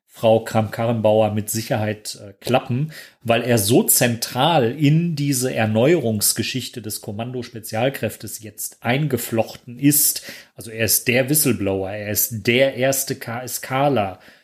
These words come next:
der den Mund aufgemacht hat, zumindest der öffentlich bekannt geworden ist. Man weiß es nicht, was mit Hinweisgebern vorher passiert ist und auf welchen, äh,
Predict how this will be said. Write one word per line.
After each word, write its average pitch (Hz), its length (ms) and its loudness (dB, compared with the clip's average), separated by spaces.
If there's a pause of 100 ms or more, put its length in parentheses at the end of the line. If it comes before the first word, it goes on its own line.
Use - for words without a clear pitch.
(120)
der 113 560 2
den 117 420 2
Mund 185 340 2
aufgemacht 101 720 0
hat, 101 180 -14
zumindest 107 680 -6
der 104 200 -12
öffentlich 107 400 -18
bekannt 123 340 -4
geworden 95 400 -10
ist. - 280 -12 (280)
Man 104 140 -6
weiß 107 220 6
es 117 120 0
nicht, 107 180 0
was 113 180 2
mit 107 140 -4
Hinweisgebern 107 680 0
vorher 120 340 4
passiert 98 460 -2
ist - 360 2 (320)
und 117 240 0
auf 113 180 2
welchen, 113 520 0
äh, 110 320 -2